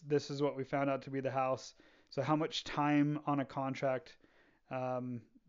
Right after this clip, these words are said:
does a buyer get to do that? And then how much time does a buyer have to go through their, what's called their financing and appraisal deadline,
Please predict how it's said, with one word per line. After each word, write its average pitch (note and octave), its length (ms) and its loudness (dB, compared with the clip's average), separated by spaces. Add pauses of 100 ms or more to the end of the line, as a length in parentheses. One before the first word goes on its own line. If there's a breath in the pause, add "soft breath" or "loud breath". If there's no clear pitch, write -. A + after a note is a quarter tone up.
does C3+ 200 2
a C#3 40 0
buyer C3 360 2
get C3+ 260 -2
to C3 120 -10
do F3 280 2
that? A#2+ 280 2 (960)
And D3+ 160 0
then D3 340 2 (380 soft breath)
how D#3+ 160 4
much E3 240 2
time D3+ 240 4
does C#3+ 140 2
a D3 60 6
buyer C#3 320 4
have C3+ 380 0
to D3+ 140 -2
go C#3 280 0
through C3+ 360 0
their, C3 180 0 (200)
what's D3 260 -2
called C3+ 240 2
their C3 100 0
financing C3+ 720 -2
and B2+ 140 -4
appraisal E3 420 2
deadline, D3+ 560 2